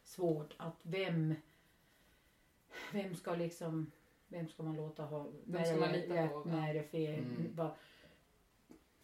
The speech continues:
Speaker 1: jag menar, alltså, etik och moral och vi, ja, det här är jättesvåra frågor,
Speaker 2: Ja,
Speaker 1: för
Speaker 2: gud, ja.
Speaker 1: samtidigt så har ju jag rätt till min kropp och det är jag som bestämmer om den, men jag får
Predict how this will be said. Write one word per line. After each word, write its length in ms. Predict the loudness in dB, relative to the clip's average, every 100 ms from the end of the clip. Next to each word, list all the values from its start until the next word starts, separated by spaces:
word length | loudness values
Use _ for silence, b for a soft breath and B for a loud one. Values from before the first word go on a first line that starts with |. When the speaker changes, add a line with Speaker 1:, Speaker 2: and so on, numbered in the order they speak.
| -8
Speaker 1:
jag 140 | -4
menar, 160 | -2 -2
alltså, 260 | -2 -2 -2 -4
etik 360 | -2 -2 2
och 100 | 2
moral 380 | 2 2 0 -2
och 260 | -4 -4 -6
vi, 260 | -6 -6 -10 -14 -10
ja, 320 | -2 -2 -2 -8 -14 -8
det 80 |
här 160 | -4 -2
är 40 |
jättesvåra 720 | -2 -2 -2 -4 -4 -6 -6 -4
frågor, 380 | -2 0 0 -4
Speaker 2:
Ja, 60 |
Speaker 1:
för 80 | 0
Speaker 2:
gud, 120 | -2 -2
ja. 60 | -8 B B B B
Speaker 1:
samtidigt 400 | -4 -2 0 0
så 80 | 0
har 200 | 0 2
ju 140 | 2 4
jag 200 | 4 4
rätt 220 | 2 0
till 120 | 0
min 240 | 2 2
kropp 260 | 0 -2 0
och 60 | 0
det 60 |
är 40 | 2
jag 180 | 0
som 100 | -2
bestämmer 380 | -4 -2 -2 0
om 140 | -2 -2
den, 240 | -4 -4
men 120 | 0
jag 180 | 2 2
får 380 | 4 4 4 2